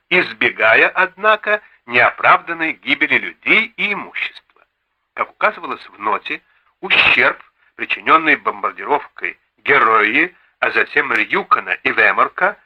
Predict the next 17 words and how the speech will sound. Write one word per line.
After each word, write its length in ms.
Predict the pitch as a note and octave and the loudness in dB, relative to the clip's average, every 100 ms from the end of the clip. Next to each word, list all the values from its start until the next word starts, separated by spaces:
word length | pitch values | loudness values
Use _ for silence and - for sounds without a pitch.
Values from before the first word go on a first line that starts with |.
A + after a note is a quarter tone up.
| _ _ | _ _
оказался 600 | - G#2 - C#3+ F3+ F3+ | -12 -12 0 0 0 -4
неоправданно 680 | E3+ D3+ - F#2+ F#2 G#2+ A#2 | 2 2 2 0 -2 -2 -4
большим 640 | - D3+ - - B3 C3+ _ _ _ | 0 0 2 2 0 -8 _ _ _
по 100 | - | -4
отношению 800 | G2 - D#2 - D#3+ F3+ F#3+ F#3 _ _ | -4 -8 -8 -4 -4 -2 -6 -8 _ _
к 60 | |
желаемым 640 | - A#2+ F#2+ A#2+ B2+ C#3 C3+ | -4 0 2 2 2 -4 -8
последствиям. 760 | C3 - D2 - _ _ _ _ _ _ _ _ _ _ _ _ _ _ | -14 -16 -20 -20 _ _ _ _ _ _ _ _ _ _ _ _ _ _
Норвежское 560 | - C3 C3 C#3 - C3+ | -2 0 2 0 -4 -2
правительство 720 | C#3 C3+ C3+ C3 - C3 C3+ - _ _ | -2 -2 -6 -16 -6 -2 -2 -2 _ _
напоминало 640 | A2 G2+ F#2+ G#2+ C3+ C3 | -16 -14 -4 2 4 4
об 320 | - A2 - | 2 -4 -4
обещании 640 | - G2+ - A2 G#2 F2+ E2 | -14 -4 -2 0 -2 -4 -16
союзников 720 | - - B2+ C#3 E3 G#3 G#3 _ | -20 -12 -10 -8 -6 -6 -8 _
улучшить 640 | G3+ D3 B2 B2+ - F#3 - | -10 -8 -8 -8 -8 -10 -10
координацию 840 | - E3 D#3 A#2+ F2+ - - B2+ | -2 0 -2 -8 -8 -8 -8 -10
действий. 600 | - D2 - _ _ C#2 | -12 -20 -20 _ _ _